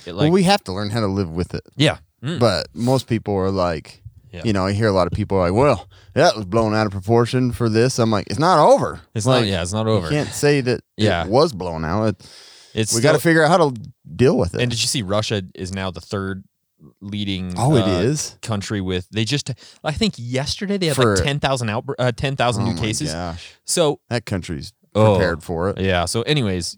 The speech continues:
Speaker 1: crazy stuff. Just remember the basics. Remember to stay survived.
Speaker 2: Mm, yeah.
Speaker 1: Okay? It's getting crazy.
Speaker 2: It is getting crazy.
Speaker 1: Crazier
Speaker 2: It's
Speaker 1: by the
Speaker 2: always
Speaker 1: day.
Speaker 2: been crazy.
Speaker 1: Yeah. So Cameron, we did a,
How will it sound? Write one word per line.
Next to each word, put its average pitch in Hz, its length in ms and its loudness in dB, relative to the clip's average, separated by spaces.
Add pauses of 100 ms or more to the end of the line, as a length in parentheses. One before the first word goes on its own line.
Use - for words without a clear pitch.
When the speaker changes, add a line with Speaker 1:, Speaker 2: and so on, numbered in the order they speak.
(120)
Speaker 1:
crazy 185 420 -6
stuff. 110 340 -2
Just 156 240 -10
remember 113 320 -4
the 127 100 -10
basics. 78 760 -12
Remember 110 720 -8 (600)
to 95 540 -4 (280)
stay 80 220 -8
survived. 76 540 -6
Speaker 2:
Mm, 80 360 -8
yeah. 82 100 -4
Speaker 1:
Okay? 90 400 0 (120)
It's - 220 -6
getting 95 280 -4
crazy. 82 560 -8 (120)
Speaker 2:
It 76 100 -10
is 98 140 -6
getting 76 260 -12
crazy. 69 280 -10
Speaker 1:
Crazier 101 380 -8
Speaker 2:
It's - 40 -10
Speaker 1:
by - 80 -4
the 180 60 4
Speaker 2:
always 170 280 4
Speaker 1:
day. 80 80 -16
Speaker 2:
been 87 320 -2
crazy. 87 380 0
Speaker 1:
Yeah. 101 120 2 (300)
So - 160 -8
Cameron, 123 380 -2 (1120)
we 120 100 2
did 160 120 2
a, 147 120 4